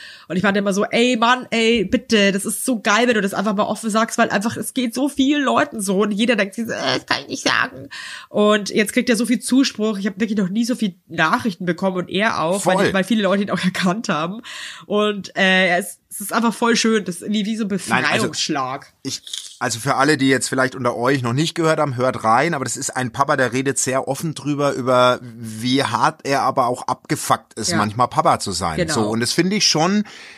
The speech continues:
Speaker 2: das finde ich schon echt krass. Also ich, bei mir ist es vielleicht schon zu lange her. Ich hab mich in dem, was er sagt, eigentlich echt nicht, nicht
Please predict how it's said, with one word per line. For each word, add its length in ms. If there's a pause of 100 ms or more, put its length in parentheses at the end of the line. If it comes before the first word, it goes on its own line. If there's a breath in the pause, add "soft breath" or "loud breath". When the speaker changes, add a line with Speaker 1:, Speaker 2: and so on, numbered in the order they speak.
(120)
Speaker 2:
das 160
finde 240
ich 120
schon 320
echt 280
krass. 240
Also 160
ich, 220 (1500 soft breath)
bei 140
mir 140
ist 80
es 100
vielleicht 280
schon 160
zu 200
lange 220
her. 420
Ich 140
hab 80
mich 160
in 120
dem, 160
was 140
er 100
sagt, 280
eigentlich 420
echt 280
nicht, 320
nicht 280